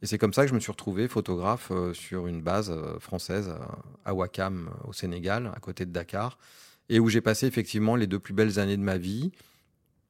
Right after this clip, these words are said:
parce que j'ai découvert, euh, euh, bah, d'abord, euh, un, un pays, un continent. Euh, on est à une époque où l'Internet n'existe pas.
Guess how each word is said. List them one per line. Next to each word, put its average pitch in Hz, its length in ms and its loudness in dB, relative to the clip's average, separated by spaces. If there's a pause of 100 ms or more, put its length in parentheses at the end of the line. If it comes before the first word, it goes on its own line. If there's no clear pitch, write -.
(340)
parce 110 160 2
que 117 100 0
j'ai 104 140 4
découvert, 95 640 2
euh, 85 280 4 (440)
euh, 73 300 -8
bah, 80 320 -8
d'abord, 92 420 -4
euh, 78 500 -4 (1120)
un, - 840 -10
un 95 60 -2
pays, 127 360 2 (320)
un 101 140 -2
continent. 120 580 2 (500)
Euh, 92 260 -2
on 95 120 -4
est 110 120 4
à 113 80 2
une 98 140 0
époque 131 340 2
où 101 80 -2
l'Internet 107 480 2
n'existe 101 440 -2
pas. - 400 -6